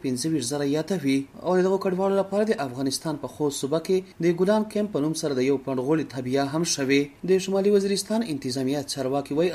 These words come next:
افغانستان ته کډه شوي کډوالو کې نږدې پنځه زره نه زیاتو کورنۍ واپسۍ لپاره رجسټریشن کړی ده او نور یا پاتې شوي دي. وایي پاتې شوي کډوال دې زر تر زر واپسۍ لپاره خپل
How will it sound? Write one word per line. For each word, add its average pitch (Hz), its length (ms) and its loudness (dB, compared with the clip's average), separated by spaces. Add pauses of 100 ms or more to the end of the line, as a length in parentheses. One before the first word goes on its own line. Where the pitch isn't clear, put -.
افغانستان 131 460 -4
ته 175 120 -4
کډه 123 220 -2
شوي 139 240 -2
کډوالو 143 440 -2
کې 180 120 2 (320)
نږدې 185 360 2
پنځه 185 200 0
زره 208 200 2
نه 208 100 2
زیاتو 147 360 0
کورنۍ 135 200 -2
واپسۍ 151 600 0
لپاره 139 300 -2
رجسټریشن 131 540 -2 (100)
کړی 170 240 2
ده 180 120 2 (140)
او 170 160 2
نور 202 140 4
یا 175 260 4
پاتې 196 220 0 (100)
شوي 139 260 -2
دي. 143 100 4 (220)
وایي 202 160 4
پاتې 196 300 0
شوي 220 220 0
کډوال 139 340 -2
دې 185 140 2
زر 160 160 -2
تر 175 120 2
زر 185 120 0
واپسۍ 135 420 0
لپاره 151 300 -2
خپل 135 120 -2